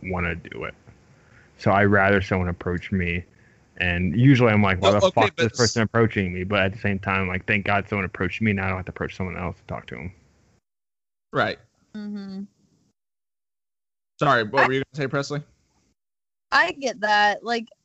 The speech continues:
Speaker 3: I understand. Like, that's why I hated that the fact that girls overdid their, like, stories. Like, I,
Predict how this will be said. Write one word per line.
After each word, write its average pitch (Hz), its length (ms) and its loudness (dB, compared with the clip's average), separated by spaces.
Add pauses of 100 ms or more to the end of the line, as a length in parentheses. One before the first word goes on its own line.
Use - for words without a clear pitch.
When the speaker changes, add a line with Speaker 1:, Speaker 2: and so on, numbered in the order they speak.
Speaker 3:
I 269 260 0
understand. 254 600 -4
Like, 208 160 -8 (100)
that's 262 300 2
why 339 280 2
I 254 140 4 (160)
hated 220 400 -4
that 202 160 0 (120)
the 208 140 -6
fact 196 360 -4
that 196 120 -6
girls 196 440 -4 (500)
overdid 208 1120 -4
their, 175 560 2
like, 175 240 -2
stories. 190 640 0
Like, 190 160 0
I, 185 200 4